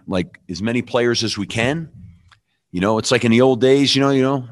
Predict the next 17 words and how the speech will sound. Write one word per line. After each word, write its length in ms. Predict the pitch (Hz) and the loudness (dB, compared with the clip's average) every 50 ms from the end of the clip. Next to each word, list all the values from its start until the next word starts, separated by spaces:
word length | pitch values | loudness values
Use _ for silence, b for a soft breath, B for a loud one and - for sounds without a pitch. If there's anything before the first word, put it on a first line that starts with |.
| - | -14
I 60 | - 90 | -8 -4
mean, 260 | 90 90 87 80 78 - | -2 -2 -2 -4 -6 -6
when 140 | 87 92 92 | -6 -4 -4
I 60 | 98 | -2
say 160 | 95 - 95 | -2 -2 0
old 220 | 92 104 107 85 82 | 0 0 0 0 -2
days, 220 | 80 80 80 92 | -4 -6 -4 -4
I 40 | 90 | -4
mean 300 | 90 85 80 78 73 _ _ _ _ _ _ | -4 -2 -4 -4 -8 _ _ _ _ _ _
last 300 | - 90 101 95 - - | -4 -2 0 0 0 -2
fall. 420 | - 113 101 82 87 98 - _ _ b b b b b b b b b b b | 0 0 -2 -2 -2 -8 -12 _ _ b b b b b b b b b b b
You 80 | 104 | -2
know, 160 | 98 92 98 | -2 0 0
you 160 | 95 90 92 - | 0 -2 -2 -2
kinda 260 | - 131 123 117 110 | -2 -2 0 0 0
had 200 | 113 123 120 107 | 0 0 0 0
a, 180 | 95 87 80 | 0 -2 -4